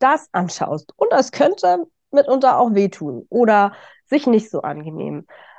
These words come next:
anfühlen. Ähm, aber es geht eben darum, wirklich mal in die Emotionen zu gehen und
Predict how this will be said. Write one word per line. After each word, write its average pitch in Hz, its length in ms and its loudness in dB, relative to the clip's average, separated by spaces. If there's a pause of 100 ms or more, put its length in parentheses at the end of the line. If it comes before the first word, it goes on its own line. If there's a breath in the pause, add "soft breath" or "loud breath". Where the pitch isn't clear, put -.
(120 loud breath)
anfühlen. 147 720 -6 (560)
Ähm, 185 520 0 (320)
aber 220 420 2 (340)
es 220 200 -6
geht 262 180 0
eben 247 180 -2
darum, 226 380 0
wirklich 247 400 -4
mal 220 320 -4 (120)
in 285 180 4
die 269 140 -2
Emotionen 226 540 -2
zu 214 180 -6
gehen 214 360 0
und 180 360 -6